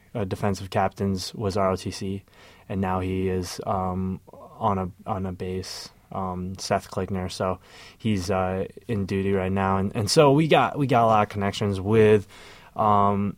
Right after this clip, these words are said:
you know, the Army, and, and, uh,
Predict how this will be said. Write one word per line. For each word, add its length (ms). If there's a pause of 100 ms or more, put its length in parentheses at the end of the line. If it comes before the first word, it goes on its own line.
(100)
you 180
know, 320 (320)
the 380
Army, 500
and, 280 (640)
and, 280
uh, 360